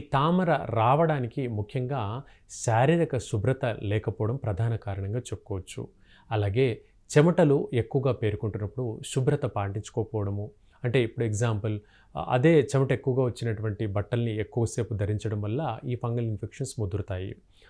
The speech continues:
అంతేకాకుండా వర్షాకాలంలో వర్షంలో తడిచిన తర్వాత ఆ బట్టలు ఒంటిపైన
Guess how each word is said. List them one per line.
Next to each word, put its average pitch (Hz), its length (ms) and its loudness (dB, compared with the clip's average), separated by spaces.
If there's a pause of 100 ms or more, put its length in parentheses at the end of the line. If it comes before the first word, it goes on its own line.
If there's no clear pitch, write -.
(140)
అంతేకాకుండా 127 800 2 (460)
వర్షాకాలంలో 117 800 2
వర్షంలో 117 420 0
తడిచిన 107 420 0
తర్వాత 101 420 -6 (480)
ఆ 107 200 8
బట్టలు 113 520 2 (400)
ఒంటిపైన 120 640 4